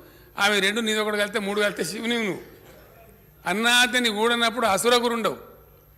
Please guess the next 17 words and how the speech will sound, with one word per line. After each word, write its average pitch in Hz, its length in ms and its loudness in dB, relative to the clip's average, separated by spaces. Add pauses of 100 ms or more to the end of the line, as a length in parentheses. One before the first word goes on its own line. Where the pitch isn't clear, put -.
(380)
అసురులు 214 340 -4
అంటే 208 140 -2
రాక్షసులు 185 420 0
అధ్యక్ష, 165 300 -4
వాళ్ళకి 185 240 -2
famous 196 360 -6
గురువు 185 180 -4
ఉంటాడు 180 200 -6
శుక్రాచార్యుడు 160 560 -4
అని 113 80 -10
చెప్పి, - 180 -16 (760)
ఆయన 165 100 -8 (120)
చాలా 185 200 4
famous, 196 220 0
terror, 170 300 0 (140)
భయపడతారు 175 360 0
అందరూ. 151 180 -4